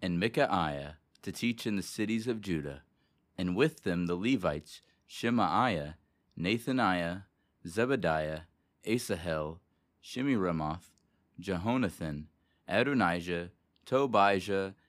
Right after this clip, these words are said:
and Tobadonijah, and with these Levites, the priests Elishama and Jehoram. And they taught in Judah, having the book of the law of the Lord with them.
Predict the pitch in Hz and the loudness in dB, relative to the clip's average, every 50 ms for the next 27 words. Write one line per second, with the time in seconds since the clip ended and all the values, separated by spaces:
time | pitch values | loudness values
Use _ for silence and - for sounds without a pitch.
0 | _ _ _ - 90 87 87 87 - 127 120 123 117 120 117 113 107 101 98 98 | _ _ _ -6 -4 -4 -4 -2 0 2 2 4 6 6 4 4 4 2 2 4
1 | 98 101 104 98 82 82 71 - - - _ _ _ _ _ _ _ _ _ - | 4 4 2 0 -2 -4 -8 -8 -12 -16 _ _ _ _ _ _ _ _ _ -8
2 | 85 85 85 104 143 147 - - 165 170 156 127 107 104 107 104 85 82 80 76 | -6 -2 0 2 0 0 0 -2 -2 -2 -2 -2 0 0 0 2 2 0 0 -2
3 | 85 85 - - - - _ _ _ _ _ _ - 87 - - - 147 147 110 | -2 -4 -8 -14 -18 -18 _ _ _ _ _ _ -10 -10 -8 -4 -2 -2 0 -2
4 | - - - - - - - - - 98 92 87 87 95 117 127 117 - - 80 | -2 -6 -12 -16 -16 -18 -16 -10 -6 -4 -2 2 4 4 4 4 2 0 -2 -2
5 | 78 73 76 78 - - 78 85 87 82 90 87 80 98 98 98 90 80 71 69 | -2 -2 -4 -6 -8 -6 -6 -4 -4 -2 -2 -2 -2 0 0 0 0 -2 -4 -6
6 | 71 - _ _ _ _ _ _ _ _ _ _ _ _ _ _ _ _ _ _ | -10 -16 _ _ _ _ _ _ _ _ _ _ _ _ _ _ _ _ _ _
7 | _ _ _ - 87 87 87 87 90 87 - - 117 120 147 160 - 156 160 135 | _ _ _ -8 -4 -2 0 0 -2 -2 -2 2 4 4 4 4 2 -2 -4 -4
8 | - 104 98 90 76 78 71 71 - - _ _ _ _ - 98 101 104 107 101 | -2 -2 -2 -2 -2 -2 -4 -4 -6 -12 _ _ _ _ 0 0 2 2 2 2
9 | 95 90 85 90 113 113 - 147 123 113 113 101 98 95 98 104 113 113 117 117 | 0 0 0 0 0 0 0 -2 0 2 0 2 4 6 8 8 10 10 8 6
10 | 120 117 127 123 101 90 82 82 87 - - 85 85 - - - 76 71 69 73 | 4 2 2 0 2 2 2 2 2 0 -2 -4 -8 -8 -8 -8 -8 -8 -8 -10